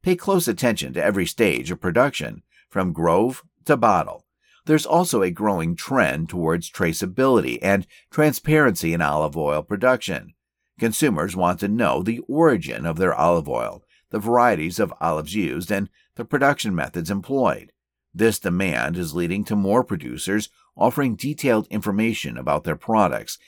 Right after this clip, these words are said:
and adopting certifications that assure quality and sustainability. The use of technology in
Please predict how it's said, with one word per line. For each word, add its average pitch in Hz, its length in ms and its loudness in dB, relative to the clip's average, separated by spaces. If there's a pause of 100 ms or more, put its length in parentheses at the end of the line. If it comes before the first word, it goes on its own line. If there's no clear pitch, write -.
(160)
and 117 340 0
adopting 92 500 -2
certifications 87 920 -4 (280)
that - 200 0
assure 107 560 2
quality 101 640 2 (120)
and 87 200 -2
sustainability. 87 960 0 (600)
The 113 100 2
use 107 300 0
of 107 100 4
technology 92 720 2
in 87 80 -2